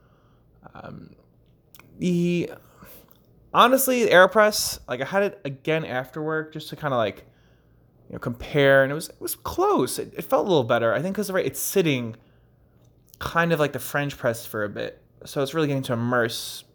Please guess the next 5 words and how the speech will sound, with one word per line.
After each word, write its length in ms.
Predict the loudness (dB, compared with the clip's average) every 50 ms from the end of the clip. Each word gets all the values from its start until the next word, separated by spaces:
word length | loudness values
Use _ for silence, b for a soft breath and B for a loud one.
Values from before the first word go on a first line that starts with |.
| _ _ _ _ _ _ _ _ _ _ _ _ _ _ _ _ _ _ _ _ -20 -16
more 540 | -10 -6 0 2 4 4 4 4 2 0 -2 -6
in 440 | -4 -2 -2 -2 -2 -2 -4 -4 -6 -8 _ -6
the 100 | -2 0
water. 280 | 6 8 8 8 8 6
Like, 260 | 4 2 0 -2 -8